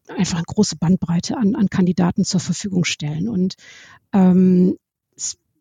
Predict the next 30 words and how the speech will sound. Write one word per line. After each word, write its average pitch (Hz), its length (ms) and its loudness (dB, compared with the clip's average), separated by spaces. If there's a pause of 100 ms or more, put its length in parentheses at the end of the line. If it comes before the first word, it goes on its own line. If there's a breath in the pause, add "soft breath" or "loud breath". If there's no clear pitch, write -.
(220)
das 214 140 -4
Einzige, 226 500 0
was, 214 260 -2
was 196 180 -4
man 196 100 2
natürlich 190 260 -2
nicht 214 160 2
vergessen 208 440 0
darf, 214 200 0
ist, 226 280 -4
dass 180 100 2
diese 185 220 -4
Studienergebnisse, 226 1000 -2 (220 loud breath)
also 170 160 -4
die 180 100 -4
Studie 240 240 -2
muss 214 220 2
nicht 220 140 4
nur 196 120 0
abgeschlossen 196 640 -4
sein, 185 240 2
die 202 80 0
Ergebnisse 196 560 0
müssen 202 220 0
auch 185 80 -4
immer 180 320 -2
wirklich - 240 -12
grundsolide 214 580 -2
analysiert 190 600 -2
werden. 190 260 2